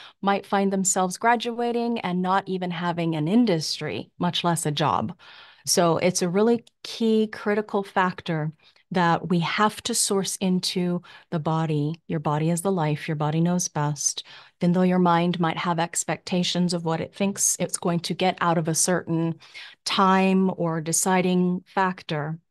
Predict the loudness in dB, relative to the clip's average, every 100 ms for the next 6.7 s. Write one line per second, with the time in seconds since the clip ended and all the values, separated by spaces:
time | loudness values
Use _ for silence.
0 | _ _ _ -2 0 2 4 2 2 0
1 | 0 -2 2 4 4 2 2 0 -2 -4
2 | -2 -2 -2 -2 -2 -2 -4 -2 -2 0
3 | 0 -2 -4 -2 0 0 -2 -2 -2 -4
4 | -6 -4 -2 -2 0 2 0 0 -4 -8
5 | -8 -6 -4 -4 -4 -4 -6 -10 _ -18
6 | -16 -14 -6 0 2 2 0